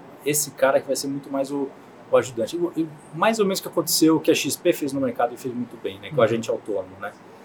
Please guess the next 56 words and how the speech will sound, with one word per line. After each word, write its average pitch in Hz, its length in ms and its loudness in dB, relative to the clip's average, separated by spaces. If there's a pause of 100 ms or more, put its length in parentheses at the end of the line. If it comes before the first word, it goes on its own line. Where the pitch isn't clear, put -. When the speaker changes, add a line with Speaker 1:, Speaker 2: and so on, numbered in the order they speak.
(160)
Speaker 1:
Hoje 190 220 8
o 175 40 10
agente 127 300 0
autônomo, 131 400 2
antigamente 160 500 2
não, 143 240 6
ele 110 100 4
era, 139 360 8
ah, 127 80 2
querendo 147 260 0
ganhar 143 200 2
fia, 147 320 0
et 120 100 -2
cetera. 131 180 2 (320)
Hoje 196 180 6
você 175 120 6
vê 160 100 2
um, 165 100 4
um 156 160 -2
modelo 131 420 2
de 143 120 2
agente 123 180 0
autônomo 165 300 -4
que 190 60 -2
ele 175 100 2
tá 175 140 4
muito 175 200 -4
preocupado 123 400 2
com 123 100 -8
você, 104 320 -4 (120)
Speaker 2:
Uhum. 123 200 0
Speaker 1:
de 107 160 -4
trazer 151 540 4
as 160 140 8
melhores 147 400 4
soluções 131 460 -2
pra 120 120 -4
você 113 200 -4
de 110 120 -16
fato, - 600 0 (400)
é, 135 140 4 (100)
ganhando 208 320 4
ou 240 60 8
não. 156 260 6 (180)
Você 160 200 -2
sabe 233 240 4
que 190 80 6
ele 143 60 -2
tá 143 100 8
ganhando 120 260 2
lá - 120 6
de - 100 -4
lá, 165 180 -2
Speaker 2:
Uhum. 143 100 -4
Speaker 1:
né? 120 320 0
É, 117 300 0